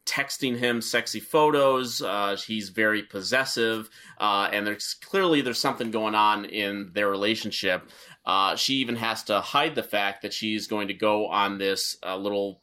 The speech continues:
vac-, weekly, week vacation retreat with two of her best friends, uh, one of them for her birthday, two female friends. So the three of them go off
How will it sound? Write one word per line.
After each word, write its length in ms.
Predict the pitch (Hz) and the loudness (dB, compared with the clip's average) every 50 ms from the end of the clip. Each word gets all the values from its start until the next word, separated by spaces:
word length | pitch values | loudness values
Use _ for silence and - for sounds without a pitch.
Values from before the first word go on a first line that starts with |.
| _ | _
vac-, 180 | - 104 101 - | -4 -4 -4 -4
weekly, 400 | 117 104 107 123 123 123 117 113 | -8 -6 -4 -4 -4 -4 -6 -6
week 300 | 110 110 117 139 143 - | -4 -2 -2 -2 -2 -2
vacation 800 | - 120 110 107 - - 139 151 156 - - 107 101 98 92 - _ | -2 -2 -2 -2 -2 -2 -2 0 0 -2 -4 -4 -6 -6 -10 -12 _
retreat 540 | - 104 101 - - - 98 92 95 101 - - - - - - _ | -12 -10 -8 -8 -6 -6 -4 -4 -6 -6 -10 -12 -20 -20 -20 -14 _
with 260 | - 113 110 104 - | 2 2 2 2 0
two 160 | - - 127 | -4 0 0
of 80 | 113 98 | 0 0
her 120 | 104 101 | 0 -2
best 320 | 95 95 104 101 - - - | 0 0 0 0 0 -4 -4
friends, 520 | - 196 196 151 110 104 107 107 101 110 | 0 0 2 2 2 0 -2 -4 -6 -6
uh, 220 | - - - 95 98 | -6 -4 -4 -4 -4
one 240 | 98 95 104 107 | -4 -4 -2 -2
of 80 | 107 104 | -2 -2
them 160 | 104 101 95 | -2 -4 -4
for 160 | - - 98 | -6 -6 -6
her 80 | 95 95 | -6 -4
birthday, 460 | 90 - 131 135 139 139 - 87 87 | -2 0 0 0 2 0 -4 -8 -8
two 200 | - - - 104 | -8 -10 -12 -12
female 400 | - - 120 123 123 104 92 92 | -8 -4 -4 -2 0 0 0 -2
friends. 440 | - - 95 90 87 87 87 - - - - - - - - - | -2 -4 -4 -4 -4 -4 -8 -12 -14 -16 -20 -20 -20 -20 -20 -10
So 220 | - - 113 110 107 | -2 2 4 4 4
the 100 | 110 110 | 2 -2
three 200 | - 180 214 214 | -2 0 0 4
of 60 | 185 | 6
them 140 | 170 143 131 | 6 4 6
go 200 | 139 135 123 120 | 4 4 6 6
off 340 | 117 117 113 117 - - | 6 4 4 2 -2 -10